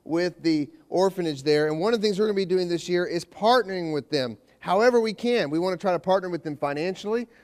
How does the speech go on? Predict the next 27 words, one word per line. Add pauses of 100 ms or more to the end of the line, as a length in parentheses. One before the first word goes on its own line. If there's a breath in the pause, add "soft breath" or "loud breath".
(100)
certainly (240 soft breath)
through
prayer, (200 soft breath)
even
some
possible (160 soft breath)
mission
trips. (260 soft breath)
Uh,
next
week,
a
couple's
coming
to
speak
to
us
that
works
with
Lifesong
named (240 soft breath)
Keith
and
Kay
Knapp.